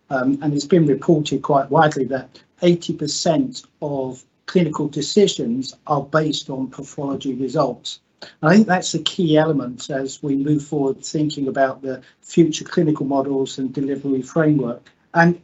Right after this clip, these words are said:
it's the question of, over the last few years, technology has moved on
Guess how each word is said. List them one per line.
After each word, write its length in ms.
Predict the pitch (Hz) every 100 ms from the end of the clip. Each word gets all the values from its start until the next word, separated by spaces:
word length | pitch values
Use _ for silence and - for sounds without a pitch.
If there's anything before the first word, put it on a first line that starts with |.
| -
it's 240 | 196 -
the 80 | 175
question 500 | - 208 - 190 180
of, 240 | 165 160 - _ -
over 240 | 190 190
the 140 | 175 175
last 360 | 170 160 -
few 120 | 180
years, 400 | 165 165 147 131
technology 880 | - 185 - 170 180 170 143 135 127 -
has 220 | 139 -
moved 340 | 151 143 -
on 300 | 117 135 -